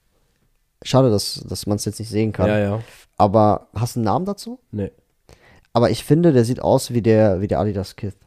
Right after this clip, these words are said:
Speaker 2: Ja.
Speaker 1: Was sagst du eigentlich zu dem Konzept, dass man den Adidas Kith vorbestellen konnte und jetzt vier bis fünf Monate auf den wartet?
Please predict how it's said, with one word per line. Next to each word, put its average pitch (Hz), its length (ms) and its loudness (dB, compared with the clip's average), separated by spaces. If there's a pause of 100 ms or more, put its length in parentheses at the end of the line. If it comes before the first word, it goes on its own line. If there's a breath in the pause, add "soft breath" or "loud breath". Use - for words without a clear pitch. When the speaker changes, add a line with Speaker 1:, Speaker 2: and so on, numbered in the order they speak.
(1000)
Speaker 2:
Ja. 104 600 -2 (1600 loud breath)
Speaker 1:
Was 113 160 -4
sagst - 320 2
du 196 60 2
eigentlich 180 260 -2
zu - 120 -2
dem 156 140 0
Konzept, - 680 -6
dass 107 160 -4
man 110 120 0
den 104 200 -2
Adidas 131 500 -4
Kith 143 200 -2 (300)
vorbestellen 151 640 -2
konnte 170 340 -6
und 120 140 -4
jetzt 120 220 -4
vier 156 320 -2
bis 143 140 -4
fünf 147 260 -4
Monate 127 320 2
auf 110 100 -4
den 101 160 -6
wartet? 98 400 -6